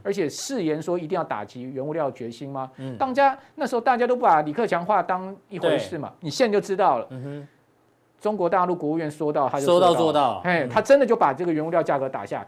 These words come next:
Speaker 2: 是。
Speaker 1: 我五月打不下铜价，我七月、八月我再把你铁矿砂价格打下来。
Speaker 2: 嗯哼。
Speaker 1: 你知道为什么中国一定要把这个原物料价格打下来？
Speaker 2: 嗯。
Speaker 1: 它是不是全世界原物料最大的用途，用，用，用进口国？
Speaker 2: 使用国，对，嗯。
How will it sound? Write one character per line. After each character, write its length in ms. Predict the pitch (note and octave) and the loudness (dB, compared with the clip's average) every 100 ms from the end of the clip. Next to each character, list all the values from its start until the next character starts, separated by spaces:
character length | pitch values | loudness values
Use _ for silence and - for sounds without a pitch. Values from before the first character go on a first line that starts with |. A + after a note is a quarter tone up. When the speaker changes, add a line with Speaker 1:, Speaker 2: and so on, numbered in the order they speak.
| _ | _
Speaker 2:
是。 240 | - G#2+ F#2 | -16 -14 0
Speaker 1:
我 140 | G3+ | 0
五 240 | A3+ F#3 | 2 0
月 140 | B3 C4+ | 4 4
打 180 | D#3 D#3+ | 4 2
不 60 | |
下 200 | G#3 G3+ - - | 4 2 2 -8
铜 180 | D3+ | -8
价， 160 | F3+ G3 | 0 2
我 200 | C#3 C3 | 2 -2
七 500 | - - - A3 A#3 | -6 -14 -12 -6 -2
月、 160 | A#3 F#3+ | 0 2
八 260 | G#3+ F#3+ | 2 2
月 140 | G#3 E3+ | 0 0
我 140 | B2+ | -2
再 180 | - A3 | 0 0
把 180 | D3+ D#3 | 0 -4
你 120 | D3 | -6
铁 180 | - A#2+ | -8 -8
矿 160 | D#3 | -6
砂 140 | D3 D3 | -6 -6
价 160 | D#3 | -6
格 100 | A#2 | -6
打 180 | A#2 A#2 | -8 -8
下 120 | C#3 | -10
来。 40 | G#2 | -12
Speaker 2:
嗯 40 | |
哼。 20 | _ _ _ _ D#3+ | _ _ _ _ 0
Speaker 1:
你 60 | |
知 40 | B3+ | 4
道 80 | |
为 100 | D4+ | 4
什 100 | B3 | 2
么 80 | F3+ | 0
中 160 | G3+ A3+ | -4 -2
国 140 | F3+ | -2
一 40 | F3 | 0
定 80 | |
要 80 | F#3 | -2
把 140 | D3+ A2+ | -2 -4
这 120 | D#3+ | -4
个 240 | D3+ C3+ | -4 -4
原 100 | C3+ | -4
物 60 | D#3 | -4
料 140 | D#3+ | -4
价 160 | D3 C3 | -2 -4
格 100 | A#2+ | -6
打 140 | A2+ F2 | -10 -12
下 120 | A#2 | -14
来？ 140 | F#2 - | -16 -18
Speaker 2:
嗯。 180 | A#2 G#2 F#2+ _ _ | -18 -18 -20 _ _
Speaker 1:
它 120 | - | -4
是 120 | A#3 A#3 | -4 -4
不 40 | |
是 60 | F#3+ | -4
全 180 | C#3+ | -6
世 120 | D3 F3 | -8 -6
界 120 | D#3 | -6
原 120 | C3 | -4
物 100 | D3 | -4
料 240 | D#3 C#3 | -2 -2
最 160 | B2 E3+ | -4 -4
大 140 | C#3+ | -4
的 60 | B2 | -4
用 180 | C3 A#2 | -6 -12
途， 140 | - - | -16 -10
用， 180 | D3+ A2+ - | -10 -10 -10
用， 220 | D3+ C#3+ - | -10 -8 -4
用 200 | E3+ C#3 | -6 -4
进 160 | G3 | -6
口 40 | C3+ | 0
国？ 80 | E3+ | 0
Speaker 2:
使 0 | |
用 120 | D3 | 0
国， 240 | A2+ G#2 G#2 | -4 -4 -8
对， 180 | A2 G2 _ B2 | -12 -12 _ -20
嗯。 180 | G2+ | -20